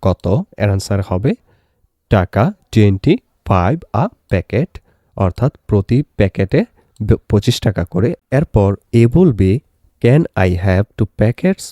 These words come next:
please?" অর্থাৎ আমি কি দুই প্যাকেট পেতে পারি দয়া করে? বি, "Here you are, that's টাকা ফিফটি altogether।"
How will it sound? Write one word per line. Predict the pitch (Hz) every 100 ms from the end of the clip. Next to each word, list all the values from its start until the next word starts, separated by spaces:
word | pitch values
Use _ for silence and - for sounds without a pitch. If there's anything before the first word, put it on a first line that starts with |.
| -
please?" | 175 127 143 - _ _ _ _ _ _ -
অর্থাৎ | 104 113 104
আমি | 110 110
কি | 120
দুই | 101 113
প্যাকেট | 123 151 - -
পেতে | - 95 95
পারি | 104 127 220
দয়া | 117 92 90
করে? | 101 139 - _ _ _ 113 107
বি, | 104 113 - _ _ _ 117
"Here | 117 151 -
you | 110 95
are, | 92 110 196 _ -
that's | 107 104 - -
টাকা | 87 -
ফিফটি | - 110 - 196
altogether।" | 170 92 87 - 87 90 110